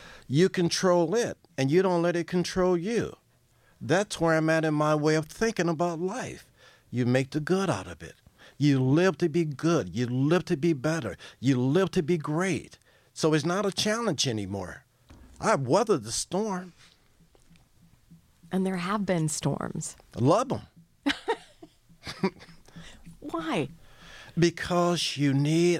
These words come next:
Speaker 1: opposition. If you've never been through anything, how are you gonna tell somebody s-, something about going through the world, the ups and downs of this world?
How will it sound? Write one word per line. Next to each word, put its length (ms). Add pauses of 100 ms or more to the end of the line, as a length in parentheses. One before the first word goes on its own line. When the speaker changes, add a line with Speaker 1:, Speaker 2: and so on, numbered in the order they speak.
Speaker 1:
opposition. 1200 (640)
If 180
you've 160
never 280
been 320
through 260
anything, 520 (240)
how 160
are 60
you 180
gonna 240
tell 300
somebody 460
s-, 340
something 580
about 540
going 520 (260)
through 460 (220)
the 80
world, 560 (420)
the 180
ups 360
and 160
downs 400
of 100
this 240
world? 380